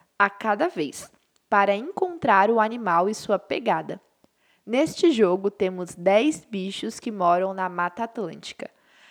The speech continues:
A casa e a vida deles está ameaçada pelo desmatamento. O que podemos fazer juntos para cuidar desta casa?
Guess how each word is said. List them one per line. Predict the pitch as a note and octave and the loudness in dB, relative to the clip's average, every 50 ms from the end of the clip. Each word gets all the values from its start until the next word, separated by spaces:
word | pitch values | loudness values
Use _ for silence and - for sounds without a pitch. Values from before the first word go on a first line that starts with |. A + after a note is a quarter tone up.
| _ _ _ | _ _ _
A | - A3 B3 | -2 -2 -2
casa | - - - A#3 G3 G3 A3 A#3+ B3+ C4+ - | -2 -4 0 2 2 4 2 2 0 -2 -2
e | - B3 A3 | 0 0 2
a | G3 | 2
vida | F#3+ F#3+ A#3 A3+ D#4+ D#4+ | 2 0 -2 -2 -2 -2
deles | C4+ G#3 F#3 F3 F#3 F#3+ A#3 A#3+ G3+ | 0 0 0 0 0 0 -2 -4 -4
está | G#3 G#3 - - A3 G3 | -6 -8 -4 0 2 2
ameaçada | G3 F#3+ F#3+ G3+ A#3 D4 F4+ - - - A#3+ G3 G3 G3 G3 A3 | 2 0 -2 -6 -4 -4 -6 -6 -4 0 2 2 2 2 0 -4
pelo | A3 - - G#3+ G3+ G3 F#3 | -4 -2 -4 -2 0 -2 -2
desmatamento. | F3+ F3 G3 G#3+ C4 C4+ C4+ C4+ C4+ - D#4+ E4+ C4 E3+ D3+ D3+ _ _ - _ _ _ _ _ _ _ _ _ - | 0 2 2 2 2 2 -4 -6 -4 -4 -4 -4 -4 -8 -10 -12 _ _ -20 _ _ _ _ _ _ _ _ _ -4
O | F4 F4+ | -4 -2
que | F4+ - C5 | -2 -4 -10
podemos | - - G#4+ E4+ C#4 C#4+ C#4 C4+ C4+ - | -6 -4 -2 0 2 0 0 0 -6 -4
fazer | - A#3 G3+ G3+ G3+ A#3 D4 F#4+ | 0 0 0 2 2 0 0 0
juntos | F4 B3 G#3 A3+ B3+ E4 F#4+ - F#4+ - - | -2 -2 -4 -6 -8 -8 -4 -4 -6 -6 -6
para | - - D#4+ D4+ D4 | -4 -2 0 0 0
cuidar | C#4 - C4+ B3+ G3 A3 G3+ G3+ G3+ | -2 -2 -6 -2 0 2 0 0 0
desta | F#3+ G3 G3 - - G3+ | -2 -4 -4 -4 -8 -10
casa? | - - D#3+ D3 D3 D#3+ - F#2 | -8 -6 -6 -6 -6 -8 -12 -16